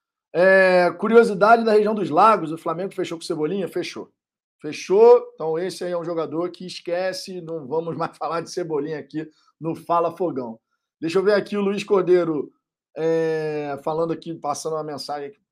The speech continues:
É, infelizmente, cara, a gente tá falando de coisa boa, o Lucas Barros tava aqui querendo descer a lenha, marretar direto, mano. Discorde, mas, ah, vamos trocar uma ideia, mas não tem como, né? Se não tem como dialogar, então não dá pra seguir.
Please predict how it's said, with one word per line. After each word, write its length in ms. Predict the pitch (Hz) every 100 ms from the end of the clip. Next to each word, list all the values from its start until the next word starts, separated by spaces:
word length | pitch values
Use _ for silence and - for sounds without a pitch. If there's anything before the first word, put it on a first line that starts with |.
| 175
É, 320 | 185 147 165
infelizmente, 680 | 202 226 220 165 196 214 -
cara, 180 | 147 147
a 20 |
gente 140 | 165
tá 80 | 180
falando 180 | 190 190
de 60 |
coisa 240 | - 190 160
boa, 180 | 135 180
o 40 |
Lucas 220 | 202 175
Barros 220 | 160 160
tava 180 | - 165
aqui 180 | 147 _
querendo 240 | - 160
descer 260 | 151 139 165
a 60 | 143
lenha, 180 | 151
marretar 440 | 147 143 143 147 139
direto, 420 | 127 139 151 -
mano. 200 | - 107 _ _ _ _ _
Discorde, 600 | 135 175 - 165 196 185
mas, 220 | 185 170
ah, 100 | 170 -
vamos 260 | 147 190 - -
trocar 300 | 190 196 185
uma 120 | 190
ideia, 340 | 139 147 143
mas 240 | 127 - - - _ _ _ _ _
não 140 | 147
tem 200 | 151 165
como, 320 | 160 175 214 156
né? 200 | 143 135
Se 160 | - 170
não 100 | 165
tem 180 | 165 156
como 200 | 160 151
dialogar, 460 | 156 160 - 170
então 300 | - - 233 - _ _ _ _ _ _ _ -
não 160 | 160 170
dá 140 | 175
pra 120 | 175
seguir. 440 | 160 185 135 123